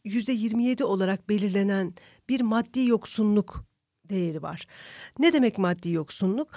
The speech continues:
Dokuz farklı kategorinin en az dördünden mahrum olan hanelere maddi yoksun hane deniyor. Ee, ben bu dokuz kriteri kısaca özetlemek istiyorum. Ee, çamaşır makinesi, renkli televizyon, telefon veya otomobil sahipliği,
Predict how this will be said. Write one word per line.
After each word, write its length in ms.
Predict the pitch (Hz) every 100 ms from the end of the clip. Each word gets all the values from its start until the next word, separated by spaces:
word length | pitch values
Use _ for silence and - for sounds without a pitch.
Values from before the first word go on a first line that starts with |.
| - -
Dokuz 300 | 311 - 381
farklı 380 | - 214 185 202
kategorinin 760 | 247 247 233 196 180 175 269 - - _ _
en 120 | 320
az 260 | 302 254 202
dördünden 720 | 233 269 208 190 165 156 254 - _ _
mahrum 420 | 208 233 208 302
olan 320 | 254 175 165 - _ _
hanelere 640 | - 226 262 233 170 180
maddi 420 | 262 233 247 - 262
yoksun 380 | 220 208 240
hane 420 | 196 160 147 139 147 _ _ -
deniyor. 480 | 175 156 151 233 330 - - - -
Ee, 420 | 202 196 196 190 185 _ _ -
ben 200 | 262 247
bu 200 | 262 208
dokuz 380 | 254 269 - -
kriteri 400 | 226 226 233 220
kısaca 360 | - 285 233 208
özetlemek 480 | 190 185 175 165
istiyorum. 540 | - - 170 165 247 302 - - - - -
Ee, 220 | 208 196 - _ -
çamaşır 360 | - 262 254 262
makinesi, 480 | 240 233 240 233 220
renkli 240 | 196 202
televizyon, 580 | - 233 233 208 247 240
telefon 480 | 208 214 220 254 226
veya 260 | 226 220
otomobil 420 | 196 - 220 208
sahipliği, 720 | 202 - 175 156 - 156 156